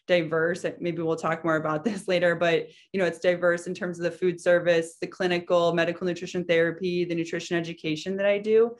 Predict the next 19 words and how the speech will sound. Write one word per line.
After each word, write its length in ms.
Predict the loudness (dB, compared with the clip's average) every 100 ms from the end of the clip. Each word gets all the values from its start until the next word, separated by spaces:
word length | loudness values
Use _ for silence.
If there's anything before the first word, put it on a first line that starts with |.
| _ _
I 60 | -4
love 320 | -2 -2 0
that. 380 | 0 2 0 -4 _ _ _ -4
Uh, 320 | 0 0 0
I 140 | -2 -2
think 340 | -2 -2 -2
in, 560 | -2 0 2 2 0 -2 -10 _ _ -8
um, 500 | -6 -4 -6 -6 -6
college 460 | -4 0 2 2 0
settings, 840 | 0 2 2 2 0 -2 -6 -16 -20 -8
and 580 | -2 0 0 -2 -6 -6
colleges 460 | 0 2 2 -2 0
are 140 | 2
really 240 | 4 2
different 560 | 2 0 0 -4 -4 -6
across 420 | -8 0 0 0
the 80 | -2
board, 320 | -2 -2 -2
but 260 | 0 -2